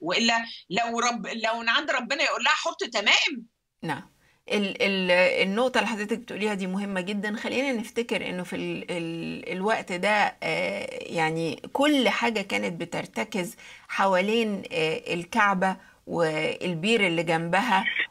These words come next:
Speaker 2: والتجارة حوالين الكعبة والبير اللي، اللي، اللي جنبها. كل الناس كانت بتتعامل مع كهنة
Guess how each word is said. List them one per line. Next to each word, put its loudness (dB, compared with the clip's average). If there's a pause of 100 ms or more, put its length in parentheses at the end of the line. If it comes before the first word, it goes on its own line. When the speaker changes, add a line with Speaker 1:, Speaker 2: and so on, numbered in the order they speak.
Speaker 2:
والتجارة 4
حوالين 2
الكعبة 4
والبير 2
اللي، 2
اللي، -2
اللي 0
جنبها. -4
كل 2
الناس 0
كانت -2
بتتعامل 0
مع -2
كهنة -2